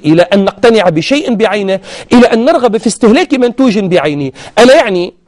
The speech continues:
أنه أحال تلك المسافة الضرورية للتمثل، أحالها إلى غياب؟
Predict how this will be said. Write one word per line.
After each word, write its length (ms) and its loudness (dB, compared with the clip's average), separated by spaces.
أنه 480 0
أحال 560 0
تلك 280 2
المسافة 580 2
الضرورية 580 0
للتمثل، 560 2
أحالها 440 0
إلى 280 2
غياب؟ 640 -2